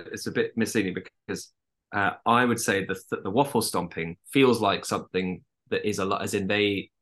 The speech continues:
the person who said it, I'm sure was just saying it for attention, so it was a lie. But the fact that they said it, I'm gonna go, I'm gonna say waffle stomping is a lie. That just is lewd. But I, well, ma-, it's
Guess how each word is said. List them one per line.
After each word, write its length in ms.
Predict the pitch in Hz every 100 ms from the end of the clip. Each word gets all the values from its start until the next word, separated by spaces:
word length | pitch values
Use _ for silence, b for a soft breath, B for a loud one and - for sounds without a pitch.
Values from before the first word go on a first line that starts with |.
| _
the 60 | 101
person 320 | 135 123 117
who 60 | 101
said 360 | - 113 98 - _ -
it, 280 | 67 - - _ _ _ _ _ -
I'm 180 | 101 92
sure 420 | - 98 110 90
was 160 | 90 85
just 240 | 85 -
saying 220 | - 87 80
it 100 | -
for 60 | 78
attention, 400 | 98 - - 73
so 140 | 80
it 120 | 78
was 180 | 95 90
a 60 | 90
lie. 440 | 92 90 73 76 -
But 240 | 107 80 - - -
the 120 | 101
fact 320 | - 107 - 90
that 100 | 80
they 120 | 80
said 400 | - - 120 87
it, 160 | 80 - _ _
I'm 140 | 139 175
gonna 160 | 208
go, 240 | 196 190 180
I'm 120 | 175
gonna 200 | 202 196
say 280 | 190 175 156
waffle 260 | 147 135 131
stomping 460 | 131 117 120 104
is 120 | 95
a 60 | 95
lie. 260 | 95 87 87
That 200 | 110 -
just 200 | 113 104
is 140 | 92
lewd. 240 | 101 101 101 _ _ _ -
But 240 | 120 -
I, 140 | 110 107 -
well, 420 | 117 107 101 98 -
ma-, 100 | 113
it's 220 | 98 -